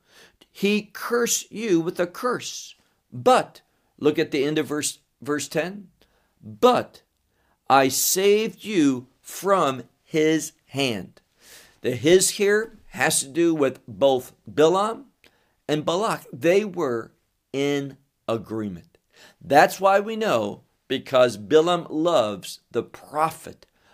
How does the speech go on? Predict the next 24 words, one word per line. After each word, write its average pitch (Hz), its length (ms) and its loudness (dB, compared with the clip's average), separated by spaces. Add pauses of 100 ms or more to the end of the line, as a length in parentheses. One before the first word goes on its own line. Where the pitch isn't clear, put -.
(160)
of 120 240 2
unrighteousness, 120 960 -4 (260)
that 123 300 0
he 117 300 -8
taught 180 580 -2
Balak 147 500 2
how 160 640 -2 (460)
to, 123 340 0
to, 123 420 -4
to - 240 -12
cause 151 460 2
Israel 110 460 -6
to 117 140 -12
stumble. 110 560 -6 (340)
What 160 280 6
stumbling 175 640 2
block 120 280 -2
to 110 120 -8
set 120 400 0 (160)
before 127 460 -4
them. 104 260 -6 (100)
That's 139 360 -2
what 127 400 -8
Bilam 110 460 -2